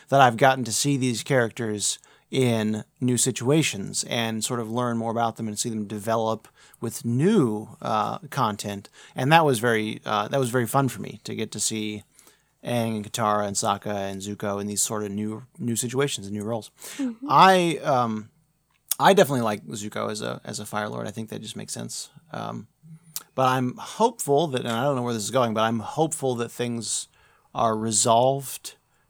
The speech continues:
Speaker 1: in a way that doesn't end in Aang murdering Zuko, because then I question the entire show.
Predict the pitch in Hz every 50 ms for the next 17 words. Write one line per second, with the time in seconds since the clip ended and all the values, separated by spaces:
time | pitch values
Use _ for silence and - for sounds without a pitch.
0 | _ - - 123 120 117 117 117 120 120 123 123 117 110 117 110 - - - _
1 | _ - - - - 117 - 120 117 110 120 120 117 120 123 127 127 123 127 127
2 | 135 139 143 147 151 156 160 160 170 170 175 180 185 175 156 165 190 190 - 196
3 | 202 220 220 196 127 - - 110 107 101 - - - - - _ _ _ _ _
4 | _ _ _ - 120 110 104 101 98 - - 113 98 - - 110 107 104 104 98
5 | - 117 110 104 98 - - 120 120 139 151 160